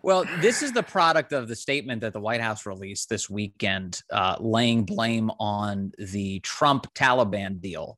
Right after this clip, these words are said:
saying, "Look, our hands were tied. This is the reason why this outcome has arrived." So that's what Mike Pompeo was reacting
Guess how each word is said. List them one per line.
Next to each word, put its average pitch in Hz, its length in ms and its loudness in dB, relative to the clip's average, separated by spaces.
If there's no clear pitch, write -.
saying, 98 340 0
"Look, 165 260 4
our 123 100 6
hands 123 200 2
were 117 80 0
tied. 139 380 6
This 117 200 -2
is 107 100 -6
the 110 80 -4
reason 110 340 -2
why 107 220 0
this 101 160 -6
outcome 98 300 -4
has 90 100 -12
arrived." 85 340 -10
So 117 180 4
that's 135 180 6
what 139 120 6
Mike 123 160 2
Pompeo 113 440 2
was 98 220 -4
reacting 113 460 0